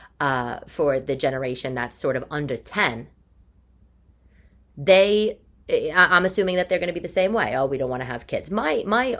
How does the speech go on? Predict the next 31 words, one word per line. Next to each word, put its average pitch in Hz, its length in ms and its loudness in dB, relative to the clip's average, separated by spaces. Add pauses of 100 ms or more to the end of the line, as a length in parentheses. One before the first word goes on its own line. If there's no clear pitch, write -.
(140)
eldest 220 340 -2
daughter, 156 140 0
my 180 100 -2
eight-year-old, 180 420 0
she's 240 180 -6
already 277 260 0
saying 117 320 -8
she - 120 -14
doesn't 127 200 -12
wanna 120 160 -10
have, 127 140 -10
"Ah, 370 120 -4
Mommy, 285 280 -6
I - 80 -4
don't 208 160 -6
wanna 147 160 -10
have - 200 -16
kids." - 340 -20 (680)
Okay. 190 240 -14 (240)
"Why?" 147 300 -2 (100)
"Eh, 370 580 -10 (160)
this, - 200 -6
the, 269 240 -4
the - 180 -4
hard 190 300 0
work." 220 280 -2 (380)
Okay, 247 260 0
so 202 180 0
it's 208 140 0
like, 202 160 2
it's, - 260 -6